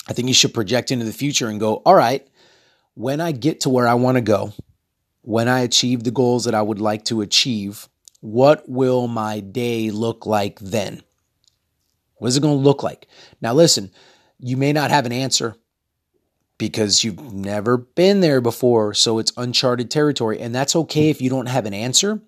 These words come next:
But what we all can do that I think would be helpful is we can all sit under the reality that when I get there, I'm gonna have to analyze, and I'm gonna have to probably change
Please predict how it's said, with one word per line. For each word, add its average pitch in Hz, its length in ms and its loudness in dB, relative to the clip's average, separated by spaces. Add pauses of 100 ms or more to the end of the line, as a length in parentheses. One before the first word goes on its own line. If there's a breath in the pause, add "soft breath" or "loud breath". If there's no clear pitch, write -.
(420)
But 120 300 -2
what 123 240 -4
we 123 180 -4
all 143 300 4
can 139 240 -2
do 123 180 0
that 117 140 -4
I 107 80 -4
think 131 200 -6
would 120 80 -4
be 107 120 -8
helpful 123 400 0
is 117 120 -2 (260 loud breath)
we 127 100 0
can 123 180 -6
all 139 240 0
sit - 400 2
under 139 240 -6
the 123 160 -6
reality 120 880 -2
that 110 460 -2 (380 soft breath)
when 139 360 0
I 160 220 4
get 156 340 0
there, 101 420 -2 (1300)
I'm 123 140 2
gonna 127 220 4
have 127 240 2
to 117 120 -6
analyze, 120 640 0
and 113 100 -6
I'm 110 120 -6
gonna 110 180 -6
have 113 220 -4
to 110 100 -8
probably 120 640 0
change 113 960 -4